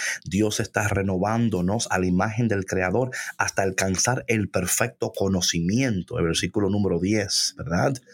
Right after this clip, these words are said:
Este perfecto conocimiento de Dios va a transformar cómo pensamos, cómo,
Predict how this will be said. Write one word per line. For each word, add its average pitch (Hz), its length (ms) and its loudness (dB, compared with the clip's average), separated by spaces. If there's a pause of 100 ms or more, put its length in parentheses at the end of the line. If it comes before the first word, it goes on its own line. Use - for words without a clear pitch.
(400)
Este 117 220 0
perfecto 135 600 -2
conocimiento 110 960 2
de 98 120 2
Dios 95 480 0 (420)
va 127 120 0
a 143 40 -4
transformar 139 1040 0
cómo 104 300 0
pensamos, 90 800 0
cómo, 117 340 0